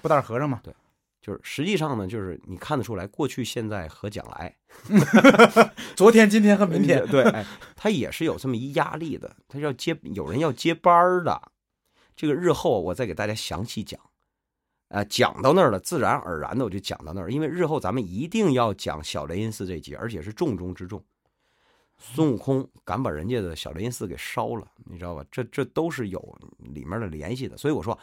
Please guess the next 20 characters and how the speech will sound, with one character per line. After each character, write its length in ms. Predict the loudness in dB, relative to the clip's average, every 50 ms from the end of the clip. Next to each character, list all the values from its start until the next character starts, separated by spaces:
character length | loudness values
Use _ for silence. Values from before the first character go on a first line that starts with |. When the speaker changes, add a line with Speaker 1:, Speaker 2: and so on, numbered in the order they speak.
| -14 -20 -20 -20 _ _ _
Speaker 2:
如 260 | -2 2 4 6 8
来 180 | 8 8 8 6
佛 200 | 4 2 0 -2
其 160 | -2 -2 -4
实 80 | -4 -4
也 100 | -6 -6
是 180 | -6 -8 -8 -8 -10 _ _ _ _ -8
有 220 | -4 -2 -2 -2
担 260 | 0 2 2 2 2
心， 320 | 0 -2 -6 -6 -8 -8 -10 _ _ _ _ _ _ _ _ _ _ _
而 180 | 4 4 4
且 180 | 4 4 4 2
也 140 | 2 0 -2
是 200 | -4 -6 -4 -4
时 200 | -2 -2 0 4
间 200 | 4 4 4 4
紧、 180 | 0 -2 -2
任 160 | 0 0 0
务 80 | 0 0
重， 180 | 0 -2 -4